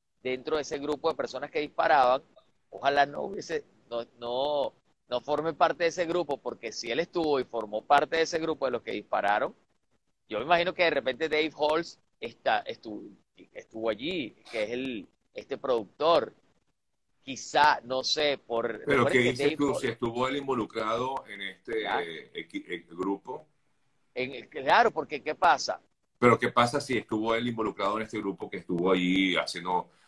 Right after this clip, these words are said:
Speaker 2: prácticas de tiro al blanco?
Speaker 1: Bueno, que sería uno de los culpables de que haya balas reales en el set de filmación, porque una de las cosas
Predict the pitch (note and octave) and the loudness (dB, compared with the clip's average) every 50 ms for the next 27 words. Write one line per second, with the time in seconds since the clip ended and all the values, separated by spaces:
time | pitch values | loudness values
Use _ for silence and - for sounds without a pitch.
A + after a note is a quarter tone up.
0 | _ _ G2+ G2 F2+ - - F#2 - F#2 F2+ E2+ E2 D#2+ - E2+ E2 E2+ E2 E2 | _ _ 4 4 4 4 0 -4 -6 -4 -4 -2 -4 -4 -4 -4 -2 -2 -2 0
1 | D#2+ D#2 - - _ _ _ _ _ _ _ _ _ _ _ _ _ _ _ _ | -2 -4 -6 -6 _ _ _ _ _ _ _ _ _ _ _ _ _ _ _ _
2 | _ _ _ _ _ _ _ _ _ _ _ _ _ _ - A2+ D3+ D#3 D3 B2+ | _ _ _ _ _ _ _ _ _ _ _ _ _ _ -16 -16 -12 -12 -12 -10
3 | C3 B2+ A#2+ A#2+ B2+ D3 D#3+ E3 D#3 - - C3 A#2+ - - C3 B2+ C3 C#3+ D#3 | -8 -6 -4 -4 -4 -4 -4 -4 -4 -4 -4 -6 -4 0 2 2 2 2 2 0
4 | E3 D3 - C#3 B2+ B2+ C#3 D3 D3+ D#3 D#3 D#3 D3+ C#3+ C3+ C#3 C3+ C#3 D3 D3+ | -2 -2 0 -2 -2 0 2 2 2 4 2 0 -2 0 2 2 4 4 2 0
5 | D3+ D3 C3+ C3 C3 C#3+ D#3 E3 D3+ C#3+ B2+ - - C#3 B2+ B2+ D3+ - - D3 | 2 4 4 4 4 4 0 -2 -4 -6 -10 -6 -6 -6 -4 -4 -4 -6 -6 -6
6 | C3+ C3 A#2 - - D#3 C#3+ - C3+ B2+ - C3 B2 - _ C3 C#3+ D#3 F3+ F#3+ | -6 -4 -4 -2 -2 -2 -2 -2 -6 -6 -6 -8 -8 -8 _ -6 -4 -4 -2 -2
7 | F3 - - - C#3+ C3+ - F3 E3+ | -2 -4 -2 -4 -6 -2 -2 -2 -2